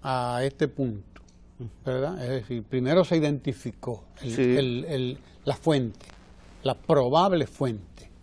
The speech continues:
Speaker 1: de, de financiamiento del nueve uno uno. Tenemos una probable fuente, ya.
Speaker 2: Ujú.
Speaker 1: Se llega a la conclusión de que una tasa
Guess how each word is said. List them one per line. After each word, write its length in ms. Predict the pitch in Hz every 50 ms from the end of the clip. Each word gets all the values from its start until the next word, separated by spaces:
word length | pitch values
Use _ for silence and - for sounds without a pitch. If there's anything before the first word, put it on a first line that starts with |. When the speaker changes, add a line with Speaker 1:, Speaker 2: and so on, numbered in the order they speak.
| - - - - - - - - -
Speaker 1:
de, 640 | 123 113 120 117 113 113 113 110 110 107 101 107 117
de 120 | 127 135 120
financiamiento 1120 | - 156 156 143 135 135 127 - - 127 123 127 131 135 135 143 135 - - 143 139 - - - - - - - - -
del 360 | 113 120 117 117 113 113 117
nueve 400 | 123 127 131 131 123 123 127 - -
uno 280 | 143 143 135 120 113
uno. 200 | 104 95 95 85 - - - - - - -
Tenemos 400 | - 120 117 127 147 160 147 143
una 220 | 151 156 151 143
probable 560 | - - 131 127 120 127 139 147 143 139 123 110
fuente, 580 | - - - 120 117 101 82 - - - - - - - -
ya. 180 | 151 131 147 143
Speaker 2:
Ujú. 160 | 147 165 170 - - - - - - - - - - - - - - - - - -
Speaker 1:
Se 260 | - - 156 147 139
llega 420 | 139 160 170 185 185 190 202 196 175
a 60 | 170
la 120 | 170 160
conclusión 760 | - 165 165 156 - 151 143 131 - - 170 180 190 208 202
de 160 | 185 170 147 156
que 260 | - 147 143 - - - - -
una 320 | 202 220 226 226 208 - - - - - -
tasa 560 | 202 190 180 160 - - - 156 156 165